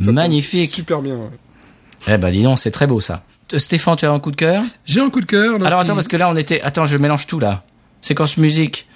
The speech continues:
Speaker 2: Là, c'est de, ton histoire de bourré, tu m'as complètement
Speaker 3: Tu es parti
Speaker 2: désarçonné,
Speaker 3: sur
Speaker 2: là.
Speaker 3: la séquence voyage.
Speaker 2: Oui,
Speaker 3: Conseil
Speaker 2: non,
Speaker 3: voyage.
Speaker 2: ok, pardon, conseil de voyage. Tu as un conseil de voyage, toi, Frédéric ?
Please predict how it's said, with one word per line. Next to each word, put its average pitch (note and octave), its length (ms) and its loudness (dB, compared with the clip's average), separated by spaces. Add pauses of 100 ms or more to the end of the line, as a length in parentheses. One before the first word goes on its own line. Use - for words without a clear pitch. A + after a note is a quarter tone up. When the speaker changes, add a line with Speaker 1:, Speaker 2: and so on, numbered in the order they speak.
(300)
Speaker 2:
Là, D3 120 0
c'est D3+ 160 -4
de, D#3 240 2
ton F#3+ 180 -2
histoire F#3 260 0
de D#3+ 80 2
bourré, E3+ 360 2
tu F3 120 -4
m'as D#3 120 2
complètement G3+ 400 0
Speaker 3:
Tu F#3+ 80 2
es E3+ 60 2
parti E3 160 0
Speaker 2:
désarçonné, F3+ 240 2
Speaker 3:
sur C#3 80 2
Speaker 2:
là. - 40 2
Speaker 3:
la - 40 0
séquence F3 380 -2
voyage. F#3 460 2
Speaker 2:
Oui, F#3+ 320 2
Speaker 3:
Conseil - 0 - (100)
Speaker 2:
non, F#3+ 200 2
Speaker 3:
voyage. F#3+ 280 0
Speaker 2:
ok, F3+ 140 2
pardon, G#3 340 2
conseil G#3+ 280 0
de G3+ 80 2
voyage. F3+ 340 0
Tu - 80 -2
as F3 60 2
un - 20 0
conseil G3 260 0
de F#3+ 80 4
voyage, F#3+ 360 0
toi, F#3+ 120 0
Frédéric ? F#3 460 0